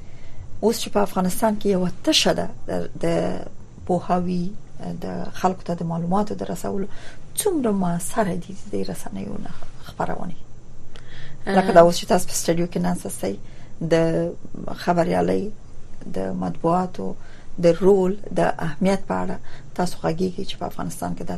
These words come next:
Speaker 1: تشه اوس څنګه رامنځته شوې ده، څنګه ډکېدای شي او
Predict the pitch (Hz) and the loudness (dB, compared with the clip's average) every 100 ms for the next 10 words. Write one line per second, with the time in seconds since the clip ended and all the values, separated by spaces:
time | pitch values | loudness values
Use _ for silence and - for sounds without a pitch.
0 | - 180 - 175 - 202 190 190 190 180 | -4 -4 -2 -2 0 0 2 2 0 -2
1 | 190 - 220 214 220 - - - - 208 | -4 -4 -4 -4 -6 -6 -6 -4 0 2
2 | 185 190 180 190 190 185 - 190 - - | 2 2 0 0 2 2 0 0 -4 -6
3 | - - 175 165 165 160 151 | -6 2 6 8 8 6 4